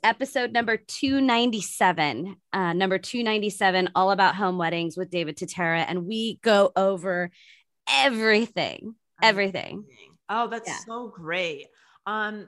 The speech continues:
Speaker 2: fantastic. Are there any other tips that you would like to share that we didn't cover about the wedding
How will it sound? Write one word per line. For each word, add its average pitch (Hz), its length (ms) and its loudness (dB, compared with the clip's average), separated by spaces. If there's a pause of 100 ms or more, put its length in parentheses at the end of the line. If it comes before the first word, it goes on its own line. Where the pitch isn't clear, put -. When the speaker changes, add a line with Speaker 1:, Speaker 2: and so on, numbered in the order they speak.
(140)
Speaker 2:
fantastic. 294 1000 -12
Are 269 120 -4
there 339 200 -12
any 349 400 -12 (380)
other 285 480 -8 (100)
tips - 380 -10
that 208 120 -12
you 202 100 -10
would 196 100 -6
like 185 180 -8
to 196 100 -12
share 190 220 -10
that 170 100 -8
we 175 100 -8
didn't 170 220 -8
cover 151 340 -8
about 160 300 -6
the 170 80 -10
wedding 165 320 -10